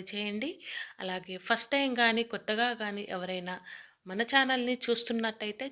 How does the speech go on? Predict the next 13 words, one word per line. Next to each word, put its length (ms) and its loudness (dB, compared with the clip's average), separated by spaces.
ఛానల్ని 480 -6
సబ్స్క్రైబ్ 480 -2
చేసుకొని 440 0
పక్కనున్న 380 -6
బెల్ 280 -2
ఐకాన్ 300 -6
ప్రెస్ 260 -6
చేయండి. 340 -4
అప్పుడే 280 -2
నేను 260 -2
చేసిన 280 -2
వీడియో 300 2
మీకు 220 -10